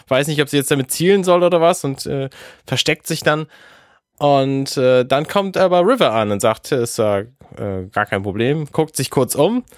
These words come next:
sieht, also wirft kurz einen Blick in den, in den, äh, in das Foyer rein, ähm, sieht, wo die anderen sind, schnappt sich die Waffe, sagt, "Ich kann nicht hingucken" und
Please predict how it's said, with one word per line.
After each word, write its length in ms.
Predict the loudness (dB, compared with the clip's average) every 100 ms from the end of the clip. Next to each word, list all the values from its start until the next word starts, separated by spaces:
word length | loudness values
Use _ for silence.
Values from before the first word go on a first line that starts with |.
| _
sieht, 440 | -4 -2 -2 -4 -6
also 240 | -2 0 -2 -6
wirft 340 | -6 -2 -2 0
kurz 320 | 0 2 0
einen 180 | 0 0
Blick 380 | 0 0 -2 -4
in 160 | 0
den, 320 | 0 0 -2
in 640 | -6 -10 -8 -6 -4 -4 -2
den, 240 | -4 -4
äh, 460 | -4 -4 -4 -6 -6
in 120 | -2
das 140 | -2
Foyer 480 | 0 0 2 2 2
rein, 240 | 2 2 -2 -8 -20 -20 -20 _
ähm, 560 | -2 2 2 2 2 0
sieht, 420 | 0 2 0 2
wo 120 | 0
die 200 | 2 0
anderen 320 | 0 0 0 2
sind, 320 | 0 0 -2
schnappt 320 | -2 -2 -2
sich 140 | -4
die 160 | -4 -2
Waffe, 300 | -2 2 2
sagt, 260 | 2 -2 -6
"Ich 100 | -4
kann 140 | 0
nicht 140 | 0
hingucken" 580 | 0 0 0 -2 0 -2 -4 -18 _ _ _ _ _ _ _
und 540 | 0 2 2 -2 -6